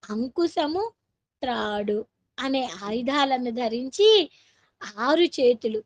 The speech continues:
వరద అభయ హస్తములు, ఎనిమిది హస్తాలతోటి అలా ప్రకాశిస్తుంది. పూర్ణ దయారసం గల తల్లి ఆ తల్లి.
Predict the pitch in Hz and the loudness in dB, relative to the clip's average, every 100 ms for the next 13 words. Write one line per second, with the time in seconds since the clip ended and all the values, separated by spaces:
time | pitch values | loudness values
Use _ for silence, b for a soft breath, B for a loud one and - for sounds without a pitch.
0 | _ _ _ _ _ 226 226 285 359 370 | _ _ _ _ _ -2 0 2 4 4
1 | 339 240 226 285 294 262 220 214 - 330 | 2 0 4 4 2 -4 -10 -12 -6 -2
2 | 285 262 233 202 _ _ - 226 240 285 | 0 0 -2 -6 _ _ -6 -2 0 0
3 | 311 294 277 254 - 254 233 233 220 233 | 2 2 0 -4 -8 -6 -4 -6 -6 -6
4 | 226 285 240 240 247 b b b _ 180 | -4 0 0 0 -2 b b b _ _
5 | 180 185 220 247 247 196 220 220 220 - | -20 -14 -12 -8 -10 -8 -10 -10 -12 -14
6 | - 196 190 196 _ _ _ _ _ _ | -20 -20 -20 -20 _ _ _ _ _ _
7 | _ _ _ 285 320 370 403 415 392 247 | _ _ _ -2 2 2 4 4 4 2
8 | 240 202 196 196 240 330 370 370 381 - | -4 -8 -10 -8 -2 0 2 2 0 0
9 | 381 370 339 311 - 254 247 285 - _ | -2 0 0 0 -2 -4 -2 -4 -6 _
10 | _ _ _ _ _ _ _ _ _ _ | _ _ _ _ _ _ _ _ _ _
11 | - 247 240 233 226 233 226 | -6 -4 -2 -4 -2 -2 -2